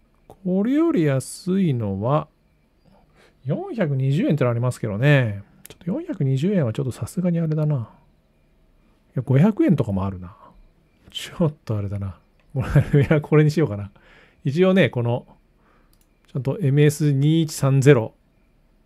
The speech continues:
とか、このワイユーワイツーとかですね。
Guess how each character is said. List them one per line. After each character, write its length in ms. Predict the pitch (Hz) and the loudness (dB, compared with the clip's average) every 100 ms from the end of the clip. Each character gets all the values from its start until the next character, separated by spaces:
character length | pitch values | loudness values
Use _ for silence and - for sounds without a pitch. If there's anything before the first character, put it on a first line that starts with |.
| _ _ | _ _
と 100 | - | -12
か、 200 | - 104 - - _ _ _ _ _ _ _ _ _ _ _ _ _ _ | -10 -10 -12 -20 _ _ _ _ _ _ _ _ _ _ _ _ _ _
こ 100 | 147 | -6
の 120 | 120 | -4
ワ 120 | 120 | -2
イ 80 | 127 | 0
ユ 140 | 131 135 | 0 2
ー 20 | |
ワ 120 | 135 | 0
イ 60 | 123 | 0
ツ 160 | 156 | 0
ー 40 | 139 | 0
と 80 | - | -2
か 80 | |
で 60 | - | -10
す 60 | 143 | -8
ね。 240 | 120 | -8